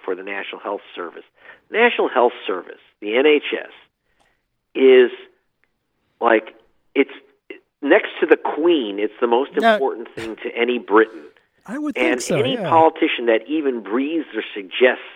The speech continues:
Speaker 1: the privatization and sell-off of the N H S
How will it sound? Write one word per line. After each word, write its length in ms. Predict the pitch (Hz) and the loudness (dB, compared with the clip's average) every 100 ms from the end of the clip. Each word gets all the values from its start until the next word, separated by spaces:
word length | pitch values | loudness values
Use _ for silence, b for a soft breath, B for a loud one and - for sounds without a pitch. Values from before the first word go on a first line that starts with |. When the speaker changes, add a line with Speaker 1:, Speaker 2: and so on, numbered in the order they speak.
| _ _ _ _ _ _ _ _ _ | _ _ _ _ _ _ _ _ _
Speaker 1:
the 80 | 110 | -6
privatization 840 | - 151 160 151 127 117 113 - 95 | 0 2 4 4 4 4 2 0 -8
and 40 | - | -6
sell-off 320 | 131 123 110 104 | 0 2 2 -2
of 60 | 101 | -10
the 140 | 98 113 | -10 -6
N 120 | 107 | -4
H 180 | 101 - | -4 -4
S 140 | 98 | -6